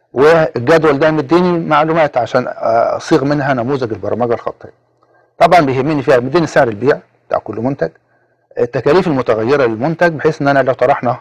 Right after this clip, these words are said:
سعر البيع من التك-، الت-، التكلفة المتغيرة من سعر البيع، هيدينا عائد المساهمة اللي إحنا هن-، آه، نصيغ بيها، آه، دالة الربح.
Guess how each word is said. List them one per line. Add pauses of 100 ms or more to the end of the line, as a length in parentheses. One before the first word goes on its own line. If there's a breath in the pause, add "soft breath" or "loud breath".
(120)
سعر
البيع
من
التك-، (100)
الت-،
التكلفة
المتغيرة
من
سعر
البيع، (320 soft breath)
هيدينا
عائد
المساهمة
اللي
إحنا
هن-، (420 soft breath)
آه،
نصيغ
بيها، (540)
آه،
دالة
الربح.